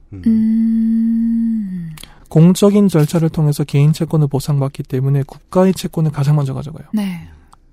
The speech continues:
Speaker 3: 일종의 세금이죠. 일본 정부의 채권, 특히 보험금 등의 액수가 큰 채권이 먼저 배당을 받을 예정이었어요.
Speaker 1: 음. 게다가 국가는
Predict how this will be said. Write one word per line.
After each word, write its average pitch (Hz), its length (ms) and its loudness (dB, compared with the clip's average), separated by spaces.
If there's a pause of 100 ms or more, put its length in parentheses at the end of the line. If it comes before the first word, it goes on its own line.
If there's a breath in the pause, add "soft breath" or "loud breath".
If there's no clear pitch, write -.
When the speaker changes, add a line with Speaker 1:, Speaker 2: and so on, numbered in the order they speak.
(280)
Speaker 3:
일종의 151 220 -4
세금이죠. 143 420 -8 (1400 soft breath)
일본 202 260 6
정부의 185 280 4
채권, 156 420 0
특히 147 220 -4
보험금 185 600 4
등의 165 280 2
액수가 180 340 -2
큰 208 220 -2
채권이 175 420 -2
먼저 139 380 2
배당을 147 380 0
받을 139 300 -4
예정이었어요. 147 600 -10 (380)
Speaker 1:
음. 98 440 -20 (120)
게다가 143 400 4
국가는 143 720 0